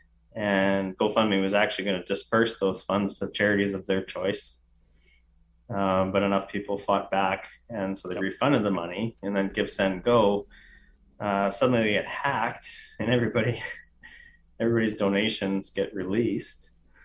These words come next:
Speaker 1: Uh, so that's a little bit suspicious. But, um, <clears throat> the Deputy Prime Minister, Chrystia Freeland, who is, uh, sh-, she is a World Economic Forum fangirl. Uh,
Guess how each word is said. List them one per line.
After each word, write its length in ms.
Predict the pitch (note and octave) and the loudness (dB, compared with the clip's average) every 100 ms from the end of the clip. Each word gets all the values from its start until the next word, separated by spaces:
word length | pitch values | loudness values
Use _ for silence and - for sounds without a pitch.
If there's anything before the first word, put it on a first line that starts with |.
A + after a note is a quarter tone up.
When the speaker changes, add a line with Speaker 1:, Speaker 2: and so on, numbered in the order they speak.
| - - - | -20 -20 -14
Speaker 1:
Uh, 340 | G2 F#2+ F#2 F#2+ | -8 -6 -6 -6
so 180 | - F#2 | -8 -2
that's 300 | G#2 A2+ - | 0 0 -2
a 40 | |
little 200 | A2+ G#2 | -4 -4
bit 180 | G2 G2 | -2 -4
suspicious. 720 | - G2 - G2+ F#2+ - F#2 - | -4 -12 -4 -2 -2 -4 -10 -4
But, 340 | - G2 - - | 0 0 -2 -2
um, 500 | G2 G2 G2+ G2 F#2+ | 0 2 0 -2 -8
<clears throat> 80 | - | 0
the 320 | B2 D#3+ A#2 | 4 4 2
Deputy 420 | G#2 B2+ C#3 B2 | 2 4 4 0
Prime 240 | A2+ A2 G#2 | 0 0 0
Minister, 480 | G#2 G#2 - F#2+ - | 0 -2 -6 -8 -4
Chrystia 300 | A2 - G2+ | -4 -4 -10
Freeland, 520 | G2+ G#2+ G#2 F#2 F#2+ | -6 -2 0 0 -4
who 140 | F#2+ F#2+ | -4 -6
is, 200 | F2 - _ _ _ _ _ _ _ _ - | -6 -14 _ _ _ _ _ _ _ _ -12
uh, 280 | G#2+ F#2+ F#2 F#2 | -6 -6 -8 -12
sh-, 240 | - - - _ | -16 -20 -20 _
she 200 | - A#2+ | -4 0
is 120 | A2 | 0
a 140 | G2 - _ _ _ _ - | -2 -6 _ _ _ _ -16
World 280 | C#3+ G#2 G2 | -4 0 2
Economic 500 | F#2 - F#2 F#2 F#2 | 2 0 -2 -2 -6
Forum 600 | - - F#2+ F2 F2 F#2 - _ _ _ _ _ _ _ _ - | -10 -6 -4 -4 -8 -14 -20 _ _ _ _ _ _ _ _ -8
fangirl. 680 | G2+ F#2+ F2+ F#2+ F2+ F2+ - _ _ - | -4 -4 -4 -4 -4 -6 -10 _ _ -18
Uh, 300 | G2 F#2+ F#2 | -16 -14 -16